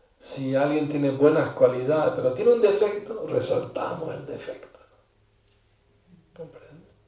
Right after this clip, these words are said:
Pero Krishna no, al revés.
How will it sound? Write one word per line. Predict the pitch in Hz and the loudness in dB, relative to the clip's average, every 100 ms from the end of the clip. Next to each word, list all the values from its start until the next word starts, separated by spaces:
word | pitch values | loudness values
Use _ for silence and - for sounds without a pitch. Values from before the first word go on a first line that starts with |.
| _ _ _ _ _ | _ _ _ _ _
Pero | - - - | -6 -6 -4
Krishna | 160 - 147 | -6 0 0
no, | 143 170 - - - - - - _ _ _ _ _ _ _ _ | 0 -4 -8 -12 -20 -20 -20 -20 _ _ _ _ _ _ _ _
al | - | -6
revés. | - 147 160 - | -2 2 2 0